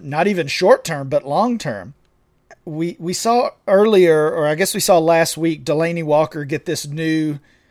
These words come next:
two-year contract extension, which for me just makes me think of Jonnu Smith. I'm, I've been a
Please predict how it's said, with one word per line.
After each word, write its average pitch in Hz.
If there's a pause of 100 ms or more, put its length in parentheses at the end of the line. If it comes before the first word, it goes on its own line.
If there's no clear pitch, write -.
(400)
two-year 196
contract 160
extension, 127 (380)
which 160
for -
me 165 (480)
just 170
makes 170
me 165
think 170
of 156
Jonnu 160
Smith. 175
I'm, 151
I've 147
been 151
a 143